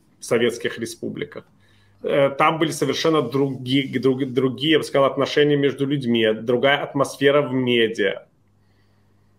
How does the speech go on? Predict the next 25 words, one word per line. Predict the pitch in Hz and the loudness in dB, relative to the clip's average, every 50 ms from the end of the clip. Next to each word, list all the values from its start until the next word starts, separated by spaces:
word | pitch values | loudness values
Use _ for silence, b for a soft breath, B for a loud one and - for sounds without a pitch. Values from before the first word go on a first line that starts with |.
| _ _ _ _ _ _ _ _ _ _ _ _ _ _ _ - _ _ - | _ _ _ _ _ _ _ _ _ _ _ _ _ _ _ -20 _ _ -6
И | - 160 151 151 151 147 143 143 143 - 147 - - _ _ _ _ _ _ _ _ _ _ _ _ _ _ _ _ _ _ _ _ _ _ _ _ _ _ _ _ - - | -2 2 4 4 6 6 6 4 2 0 -2 -10 -20 _ _ _ _ _ _ _ _ _ _ _ _ _ _ _ _ _ _ _ _ _ _ _ _ _ _ _ _ -10 -8
я | 139 120 135 131 | -2 0 2 2
все | 120 - - 151 143 | 0 0 2 2 2
это | 143 - 156 | 4 6 4
увидел, | 147 151 143 170 208 220 170 160 139 127 | 4 4 4 2 2 2 2 2 2 2
и | - 151 | 2 2
я | 139 147 151 | 2 2 2
увидел | 156 175 139 120 147 147 151 160 143 | 2 0 -2 0 -2 0 2 2 2
другое, | 143 156 175 170 185 226 214 160 | 2 0 0 2 4 6 6 4
что | - - - 139 | 4 2 0 0
никто | 131 131 127 - - 160 165 | 0 0 -2 0 2 2 4
с | 160 175 | 4 2
этим | 165 160 160 151 147 | 0 0 0 0 0
ничего | 143 135 143 - 135 143 156 | 0 0 -2 -2 0 0 2
не | 156 156 160 | 2 0 0
делает, | 143 147 175 156 110 92 90 87 82 - | 0 2 2 2 4 2 0 -4 -4 -8
что | - - - 107 98 | -6 -2 -2 -2 0
для | - 101 104 107 101 98 95 92 90 87 85 - 50 50 50 50 - - - - - - - | 0 0 0 2 2 2 0 0 0 -2 -4 -6 -8 -8 -10 -10 -10 -10 -12 -12 -14 -10 -4
центральных | - 139 135 131 151 156 147 131 123 123 117 - | -2 -2 0 2 2 2 2 2 0 -2 -4 -2
властей | 131 143 143 - - - 269 285 294 294 - - - _ _ _ _ _ _ _ _ _ _ _ _ _ B B B B | -2 -2 -2 -2 -2 -2 0 0 -2 -4 -8 -14 -20 _ _ _ _ _ _ _ _ _ _ _ _ _ B B B B
это | - 185 170 185 185 | 0 0 2 4 2
не | 180 180 185 196 196 196 190 190 185 185 175 | 4 4 6 6 6 6 6 6 6 6 4
является | 170 165 156 175 190 208 208 196 - - | 4 2 4 4 4 4 4 2 0 -2
каким-либо | - 165 170 - 185 180 175 170 156 165 | -4 -2 -2 0 2 2 4 4 4 4
вызовом. | 151 151 160 151 - 101 101 85 - - | 4 2 0 -2 -2 -2 -4 -4 -6 -10